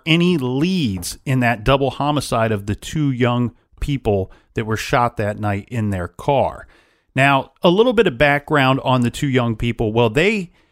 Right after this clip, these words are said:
they had a long-term relationship. This was not a one-night fling. I know they were very young. Pasquale was only nineteen and Stefania was eighteen at the time. But they were high school sweethearts. They had been together for some time, and they were out enjoying the evening together,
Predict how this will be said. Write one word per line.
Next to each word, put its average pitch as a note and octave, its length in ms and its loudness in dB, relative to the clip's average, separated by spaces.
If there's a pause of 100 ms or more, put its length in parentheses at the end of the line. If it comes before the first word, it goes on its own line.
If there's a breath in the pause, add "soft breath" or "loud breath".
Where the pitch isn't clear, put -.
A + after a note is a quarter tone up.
(220)
they G3 220 2
had F3+ 500 -2
a C3+ 140 2
long-term B2+ 760 0
relationship. G2+ 720 -4
This B2 180 -2
was A#2+ 120 -4
not C3 280 0
a A#2 100 -2
one-night A2+ 580 -2
fling. C3 680 0 (280 soft breath)
I A#2+ 100 0
know C#3 160 4
they C#3 120 2
were B2 140 0
very B2 340 0
young. A#2 500 0
Pasquale A#2 560 0
was A2 160 -2
only G#2 240 -2
nineteen A2+ 800 -2
and G2+ 340 -6
Stefania G#2+ 640 -2
was F#2 240 -4 (100)
eighteen C3+ 500 -2
at G2 140 -6
the G2+ 80 -6
time. G2+ 360 -4 (400 loud breath)
But A#2+ 200 0
they F3+ 160 4
were E3 260 4
high D3+ 220 0
school C3+ 260 -4
sweethearts. - 720 -10
They C#3+ 100 2
had C3+ 120 0
been B2 140 2
together G#2 340 0
for F#2+ 460 -4
some A2 220 -4
time, B2 260 2
and B2 80 2
they A#2+ 60 2
were A#2 120 2
out A#2+ 180 2
enjoying A#2 460 -2
the - 120 -8
evening A2+ 480 -2
together, G#2+ 580 0